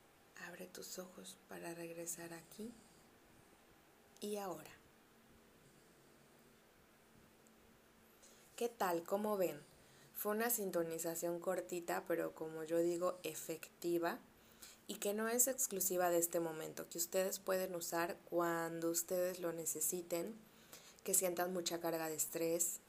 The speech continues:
en un día de trabajo, en un día de actividad, que traigan una preocupación familiar o una preocupación simplemente. Si bien no se resuelve en el momento,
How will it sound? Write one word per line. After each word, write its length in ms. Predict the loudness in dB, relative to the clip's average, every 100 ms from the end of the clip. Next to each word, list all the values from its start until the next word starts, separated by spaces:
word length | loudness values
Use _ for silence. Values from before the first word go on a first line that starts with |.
| -12
en 160 | -8 -8
un 100 | -4
día 160 | -4
de 100 | -6
trabajo, 600 | -8 -6 0 0 0 -8 -12 -20 -20 -20 -20 -20 -20 -20 -20 -12
en 140 | -8 -4
un 120 | -2
día 160 | 0 0
de 80 |
actividad, 600 | -4 -6 -6 -4 -2 -2 -6 -16 -20 -20 -20 -20 -20 -20 -20 -2
que 100 | 0
traigan 380 | 4 6 6 4
una 220 | 0 0
preocupación 600 | 0 0 -4 -4 -6 -6
familiar 640 | -8 -6 -2 0 -2 -4 -8
o 80 | -6
una 320 | -4 -4 -4
preocupación 720 | -4 -6 -4 -2 -2 -2 -4
simplemente. 800 | -4 -6 -4 -6 -4 -6 -4 -6 -8 -18 -20 -20 -20 -20 -20 -20 -20 -20 -20 -20 -20 -20 -20 -20 -20 -20 -20 -20 -20 -20 -16 -6
Si 180 | -2
bien 220 | 0 2 2
no 120 | 2
se 120 | 2
resuelve 480 | 2 2 4 4 4
en 120 | -2
el 100 | -2
momento, 720 | -2 -2 -2 -4 -2 -2 -2